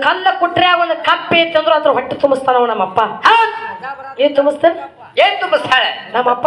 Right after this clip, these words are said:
Speaker 1: ದುಡ್ಕೊಂಡು ಬಂದಾಗ ನೀ ಹಾಕಬೇಕು ಹೊಟ್ಟೆ.
Speaker 2: ಹಾ, ಕಾಮಗ ನಮ್ಮ ಅಪ್ಪ ತಂದು ಹೋದಾಗನ ಮಾಡಿ ಹಾಕಾಕಿನಿ.
Speaker 1: ಮಾಡಿ ಹಾಕುದು ಅಲ್ಲಿ ತನಕ ನಿನ್ನ ನೀಗಂಗಿಲ್ಲ.
Speaker 2: ಅಲ್ಲೇ ಅಲ್ಲೇ ತಿಗಪ್ ಕುಂಡ್ರದು ಮೂಲ್ಯಾಗ.
Speaker 1: ಹೌದಿಲ್ಲ?
Speaker 2: ಹಾ.
Speaker 1: ಅದಕ್ಕಾಗಿ ಯಾಕದ ಕೇಳಿದ್ರ ಪರಶುವಣ್ಣ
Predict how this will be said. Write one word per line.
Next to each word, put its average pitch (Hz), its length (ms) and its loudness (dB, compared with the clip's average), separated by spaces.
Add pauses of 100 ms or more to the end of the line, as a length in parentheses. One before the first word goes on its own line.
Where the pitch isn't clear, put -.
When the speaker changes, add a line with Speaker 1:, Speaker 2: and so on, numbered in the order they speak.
(120)
Speaker 1:
ದುಡ್ಕೊಂಡು 277 400 2
ಬಂದಾಗ 285 240 0 (120)
ನೀ 269 60 0 (100)
ಹಾಕಬೇಕು 240 400 -2
ಹೊಟ್ಟೆ. 220 240 -2
Speaker 2:
ಹಾ, 349 280 2 (120)
ಕಾಮಗ 339 280 2 (100)
ನಮ್ಮ 320 160 0
ಅಪ್ಪ 320 220 -2
ತಂದು 330 260 2
ಹೋದಾಗನ 330 340 2 (300)
ಮಾಡಿ 277 240 0
ಹಾಕಾಕಿನಿ. 302 420 0 (140)
Speaker 1:
ಮಾಡಿ 254 220 0
ಹಾಕುದು 269 280 2
ಅಲ್ಲಿ 254 140 2
ತನಕ 269 260 0 (100)
ನಿನ್ನ 262 160 4 (100)
ನೀಗಂಗಿಲ್ಲ. 247 500 0 (180)
Speaker 2:
ಅಲ್ಲೇ 269 220 4
ಅಲ್ಲೇ 403 120 2 (140)
ತಿಗಪ್ 320 360 2
ಕುಂಡ್ರದು 320 320 2
ಮೂಲ್ಯಾಗ. 294 340 2 (280)
Speaker 1:
ಹೌದಿಲ್ಲ? 254 300 4 (160)
Speaker 2:
ಹಾ. 392 80 4 (320)
Speaker 1:
ಅದಕ್ಕಾಗಿ 302 420 0 (760)
ಯಾಕದ 320 280 2 (100)
ಕೇಳಿದ್ರ 302 240 4 (100)
ಪರಶುವಣ್ಣ 285 600 2